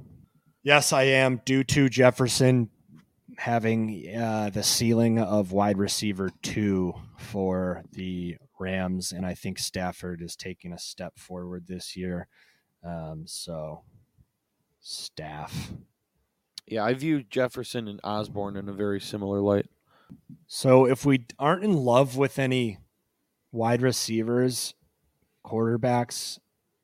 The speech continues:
Speaker 1: or w-, any wide receivers or running backs in these next two picks,
Speaker 2: Yeah.
Speaker 1: I think it could be smart to go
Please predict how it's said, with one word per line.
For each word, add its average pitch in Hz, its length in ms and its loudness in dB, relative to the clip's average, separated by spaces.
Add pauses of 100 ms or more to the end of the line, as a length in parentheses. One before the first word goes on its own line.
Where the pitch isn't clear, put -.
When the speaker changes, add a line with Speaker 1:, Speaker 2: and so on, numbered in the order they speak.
(260)
Speaker 1:
or 113 160 2
w-, 104 240 -2
any 131 240 4
wide 117 240 6
receivers 120 480 4
or 113 80 4
running 104 320 4
backs 131 400 2
in 117 80 -8
these 107 220 -6
next - 440 -6
two 110 280 -4
picks, 107 500 -4
Speaker 2:
Yeah. 98 200 0 (880)
Speaker 1:
I 107 40 -12
think 135 200 -4
it - 180 -2
could 127 280 0
be 139 180 2
smart 113 540 0
to 113 120 -8
go 107 520 2